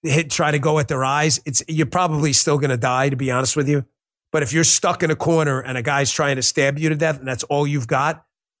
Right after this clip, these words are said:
I've given you that advice before. If it's the last only option, take off a shirt or a belt and use it as a whip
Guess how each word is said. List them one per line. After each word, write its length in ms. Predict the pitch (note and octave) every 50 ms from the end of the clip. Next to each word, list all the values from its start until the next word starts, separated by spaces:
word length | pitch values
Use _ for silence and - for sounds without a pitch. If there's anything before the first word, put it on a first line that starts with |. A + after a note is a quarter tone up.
| _ _ - -
I've 200 | C3+ B2+ A#2 A#2
given 220 | D3+ D3+ D#3+ D#3
you 100 | D3+ D3
that 160 | C#3 C#3 C#3
advice 280 | C3 A#2 C#3+ C#3+ C3+ -
before. 300 | - C3 G2+ - C#3+ B2
If 80 | G#2
it's 160 | C#3+ B2+ - -
the 140 | F3 D#3+
last 560 | D3 D3+ D3 D#3 D#3+ E3+ F3+ F#3 - - - - -
only 320 | E3+ E3+ F3 F3 F3 E3+ E3+
option, 500 | D#3 D3+ D3+ C3 - - B2+ G#2+ G2+ - _ _ _ _ _ _ - -
take 180 | E3+ F3+ E3
off 200 | F#3+ F#3 E3+ -
a 60 | D3
shirt 360 | B2+ - - - F3 E3+ F#3 F3+
or 160 | F#3 F#3 F#3
a 40 | E3+
belt 420 | B2+ A#2 D#3+ C#3+ A#2 A2+ A2 - - -
and 160 | C#3+ C#3 C3+
use 220 | D3 D#3+ D#3 -
it 80 | E3+ D3+
as 120 | D3 A#2+
a 60 | D3+
whip 400 | C#3+ C3 C3+ D#3 B2+ - - -